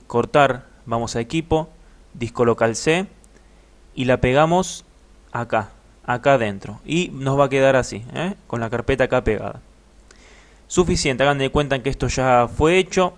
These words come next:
hagan de cuenta que eso ya no está. Y ahora tenemos que pasar al paso quizás más complicado, ¿eh? Vamos a abrir el dos box. Vamos a hacer lo siguiente para poder jugar al Simant.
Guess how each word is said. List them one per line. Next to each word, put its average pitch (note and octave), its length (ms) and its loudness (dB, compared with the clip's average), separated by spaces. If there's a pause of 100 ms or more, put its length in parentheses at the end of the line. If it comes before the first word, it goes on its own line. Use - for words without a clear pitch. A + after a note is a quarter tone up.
(220)
hagan B2 180 -8
de A#2 100 -8
cuenta A#2+ 220 -4
que A#2+ 80 -8
eso B2 140 -8
ya B2+ 120 -4
no B2 80 -4
está. F#3+ 380 0 (760)
Y D#3+ 100 2
ahora F3+ 180 6
tenemos E3+ 300 2
que C#3+ 140 -6
pasar D#3 280 0
al C#3+ 140 0
paso D3+ 420 0
quizás E3+ 280 -4
más C3+ 180 -2
complicado, A#2 720 -4
¿eh? B2+ 60 -10 (340)
Vamos C3+ 340 0
a C3 40 0
abrir A#2+ 260 -2
el A#2+ 100 -4
dos F3 220 2
box. G#3+ 400 0 (1700)
Vamos C3 240 4
a B2 40 -4
hacer C3+ 300 -2
lo C#3 280 4
siguiente D3+ 440 -2
para B2 220 -2
poder C3+ 360 0 (360)
jugar C3 540 0
al A#2+ 360 -4 (140)
Simant. G2 560 -10